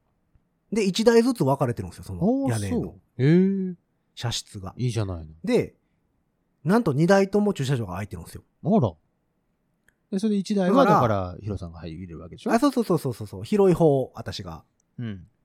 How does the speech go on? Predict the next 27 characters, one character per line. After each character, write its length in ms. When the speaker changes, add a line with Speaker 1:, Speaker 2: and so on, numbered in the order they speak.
Speaker 1:
入 260
る 100
こ 140
と 100
に 120
し 80
て。 300
Speaker 2:
う 40
ん。 160
Speaker 1:
で、 320
え 280
っ 40
と、 760
家 180
賃 440
が 320
ワ 200
ン 160
ル 120
ー 40
ム 160
で 280
八 400
万 280
二 140
千 260
円。 200